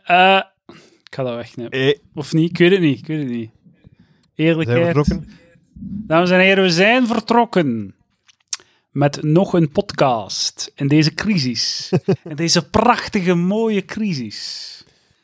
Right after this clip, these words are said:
Speaker 2: Lukt het u goed om, om munt te slaan uit deze crisis, Edouard? Om
Speaker 1: Ehm,
Speaker 2: volgers te slaan? <laughs>
Speaker 1: de downloads gaan omhoog, maar dat is gewoon omdat ik meer podcast.
Speaker 2: Ja.
Speaker 1: Ehm, ja.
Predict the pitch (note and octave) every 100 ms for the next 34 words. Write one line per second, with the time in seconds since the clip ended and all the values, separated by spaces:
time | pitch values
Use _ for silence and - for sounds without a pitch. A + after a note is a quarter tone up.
0 | - B2 C#3+ C#3 D3+ C#3+ D3 C#3 C3+ C3+
1 | C3 C3 D3+ D#3 C#3 - C#3 C3 C3 B2
2 | B2+ - A#2 A#2 B2+ A#2+ C3+ B2 A2+ A2+
3 | G#2+ G#2+ G#2+ - _ _ _ _ - B2
4 | F3+ F#3 E3 F#3+ G3 G3 B2 C3 B2 B2
5 | B2 C#3 - _ D3+ - - G3+ - -
6 | _ _ _ _ - D3+ E3 F3+ G3+ G3+
7 | G#3 G#3+ G#3+ - F#3+ F#3 E3+ F#3 G3+ G3
8 | F3 C#3+ - F3 F3+ E3 E3 E3 E3 -
9 | F3+ - G3 G3 A3 - - - - -
10 | _ _ _ - G#2+ C3+ E3 _ D#3+ D#3+
11 | D#3+ D#3+ D#3+ D#3+ E3 _ _ _ _ -
12 | D3+ C#3+ D3+